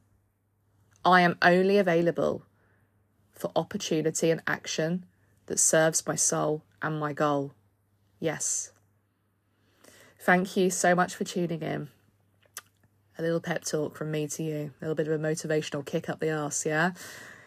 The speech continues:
I'd love to hear from you as always. Come and speak to me. Come share with me on Instagram at I am Alicia May Coaching.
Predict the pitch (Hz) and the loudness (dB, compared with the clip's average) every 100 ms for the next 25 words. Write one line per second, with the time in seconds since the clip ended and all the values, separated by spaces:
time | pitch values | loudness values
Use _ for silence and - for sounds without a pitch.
0 | - _ 165 170 175 190 180 175 160 165 | -20 _ 2 2 2 2 2 4 2 0
1 | 151 - 165 160 160 147 - - - 165 | 0 0 0 2 4 2 0 -6 -4 -2
2 | 165 170 - 165 165 - 156 143 - 160 | 0 0 0 0 -2 -6 -4 -4 -4 -4
3 | - 165 165 170 170 170 165 - - 165 | -2 2 2 2 2 0 0 -4 -2 0
4 | 165 156 - 165 160 156 175 - - 151 | 0 -2 -2 -2 -2 -4 -2 -2 0 -2
5 | - 202 190 - 190 180 180 | -2 0 0 2 2 4 4